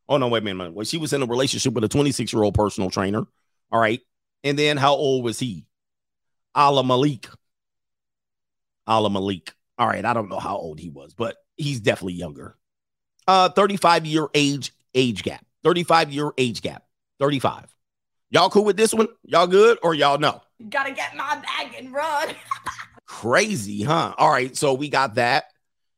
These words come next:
Speaker 1: And, uh, we do have a couple more pieces of evidence here. Couple more pieces of evidence. Uh, this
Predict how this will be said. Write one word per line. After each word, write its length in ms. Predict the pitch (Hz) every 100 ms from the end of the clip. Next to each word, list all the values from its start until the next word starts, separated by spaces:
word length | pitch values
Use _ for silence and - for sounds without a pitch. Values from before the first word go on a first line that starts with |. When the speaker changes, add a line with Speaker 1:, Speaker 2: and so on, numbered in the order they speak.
| _ _ -
Speaker 1:
And, 520 | 147 139 139 139 135 139
uh, 240 | 139 135
we 140 | 139 139
do 220 | 147 156
have 460 | 139 123 135 131 -
a 60 | 120
couple 280 | 151 170
more 240 | 156 160 160
pieces 420 | - 143 139 127
of 80 | 135
evidence 480 | 147 131 101 87 -
here. 200 | 85 - _ _ -
Couple 200 | 123 135
more 160 | 156
pieces 320 | 170 170 156 160
of 60 |
evidence. 480 | 165 147 143 151 - _ _ _ _ _ _ _ _ -
Uh, 240 | 135 131 117
this 280 | 156 165